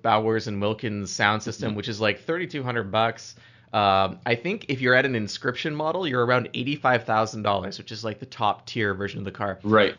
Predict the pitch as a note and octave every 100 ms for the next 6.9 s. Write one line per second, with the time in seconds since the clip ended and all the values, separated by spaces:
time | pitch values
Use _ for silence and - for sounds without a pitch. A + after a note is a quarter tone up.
0 | - C#3+ C#3+ A#2 C3 C3+ A2 B2+ G#3+ -
1 | D#3 D3 - A#3 C3+ A#2 F#2 C3+ - -
2 | C3+ B2+ A#2+ G2 G#2 G2 - A#2+ - F#2+
3 | B2+ - - G2+ G2 F#2+ F#2 F2+ F2+ F2
4 | F2 E2+ E2+ F2 - _ _ - - -
5 | B2+ G#2+ F#2 F#2+ G#2 E2 C#2 C3 - _
6 | _ _ _ _ - A2 A2+ A2 -